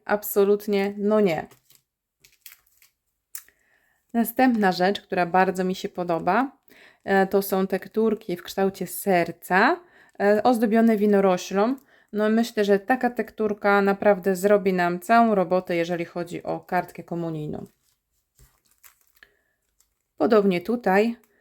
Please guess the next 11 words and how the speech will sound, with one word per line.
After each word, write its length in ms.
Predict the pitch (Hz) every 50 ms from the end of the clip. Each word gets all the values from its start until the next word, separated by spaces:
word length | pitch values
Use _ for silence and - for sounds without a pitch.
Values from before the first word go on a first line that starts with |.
| _ _ _ _ -
dekory 600 | - 180 196 190 196 - 220 220 220 220 214 214
z 580 | 202 208 196 190 190 190 190 185 185 185 185 185
liści 340 | 196 208 202 - - 202 180
winorośli. 920 | 185 180 180 175 170 170 170 185 180 - - - 214 220 233 269 262 - _ _ _ _ _ _ _ _ _ _ _ -
Idealne, 640 | 196 185 190 180 - - 180 180 180 175 170 165
po 120 | - 180 170
prostu 380 | - 196 202 196 - - 185
idealne 720 | - - - 202 196 185 - - 175 180 180 175 180 185
pod 240 | - - 311 - -
prace 420 | - - 185 180 170 170 - 190 170
komunijne. 640 | - - 165 165 165 165 160 165 160 160 160 165